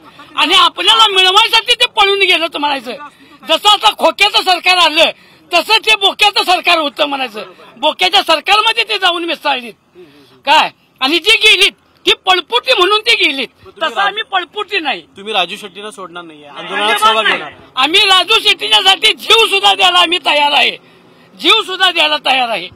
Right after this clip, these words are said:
Speaker 2: अ, पाहिलं की या सामान्य शेतकऱ्याच्या प्रतिक्रिया आहेत की सरकार शेतकऱ्याला गाडायला टपलेलं आहे, गाडायला सुरुवात केलेली आहे, पण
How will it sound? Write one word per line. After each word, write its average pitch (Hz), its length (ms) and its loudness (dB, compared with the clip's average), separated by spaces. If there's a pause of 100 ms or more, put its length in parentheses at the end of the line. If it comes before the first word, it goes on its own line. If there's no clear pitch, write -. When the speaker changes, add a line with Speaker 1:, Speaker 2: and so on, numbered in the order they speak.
(160)
Speaker 2:
अ, 165 220 -14
पाहिलं 190 540 -8
की 247 440 -12
या 214 440 -2
सामान्य 226 800 -6 (520)
शेतकऱ्याच्या 202 880 -10
प्रतिक्रिया 160 460 -18
आहेत 151 120 -16 (120)
की 196 200 -16
सरकार 190 720 -10 (400)
शेतकऱ्याला 214 760 -10
गाडायला 196 840 -4 (480)
टपलेलं 202 380 -12
आहे, 175 300 -12 (140)
गाडायला 165 400 -12
सुरुवात 185 380 -12 (120)
केलेली 165 320 -18
आहे, 139 340 -20 (520)
पण 247 220 -8